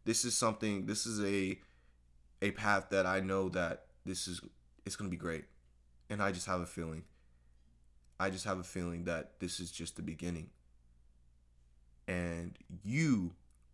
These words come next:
we should all, we sh-, we should all strive to be the best we can. We should all strive to be the best version of ourselves that we can be. And you're going to fail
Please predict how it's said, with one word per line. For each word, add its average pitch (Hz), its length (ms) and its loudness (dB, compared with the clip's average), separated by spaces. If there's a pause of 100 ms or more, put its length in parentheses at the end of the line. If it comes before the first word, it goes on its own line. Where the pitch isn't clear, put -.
(500)
we 113 80 -2
should - 160 -2
all, 101 260 4
we 107 160 0
sh-, - 120 -10
we 101 80 -4
should - 160 -4
all 90 220 2
strive 85 380 -4 (480)
to - 60 -8
be 87 100 -2
the - 80 -6
best 80 280 -6
we 69 80 -10
can. - 300 -12 (560)
We - 60 -10
should - 220 -12
all 90 600 2
strive 82 320 -2
to 87 60 -6
be 80 100 -6
the 80 80 -6
best 95 460 0 (300)
version 90 380 -2
of 80 140 -6
ourselves 82 540 -4
that 69 100 -6
we 69 100 -8
can - 180 -14
be. 80 260 -8 (1400)
And 90 120 -2
you're 98 120 0
going 113 220 -2
to 104 120 -8
fail 95 460 -6